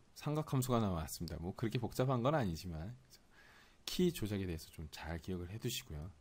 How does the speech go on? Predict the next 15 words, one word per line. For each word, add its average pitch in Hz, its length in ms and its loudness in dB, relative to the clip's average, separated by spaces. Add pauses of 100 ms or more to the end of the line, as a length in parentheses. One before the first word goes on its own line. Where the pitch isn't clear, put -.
역시 - 460 0 (720)
이 92 180 -4
삼십이 101 800 -4 (520)
그대로 92 320 -4
디그리라는 95 640 -4
거 76 320 -8
조금 85 400 -10
기억을 82 380 -6
해두시기 107 380 -6
바랍니다. 71 460 -8
그래서 80 280 -10 (320)
사인, 139 420 2 (920)
가로 101 380 -2
열려 104 300 6
있고요. 117 440 2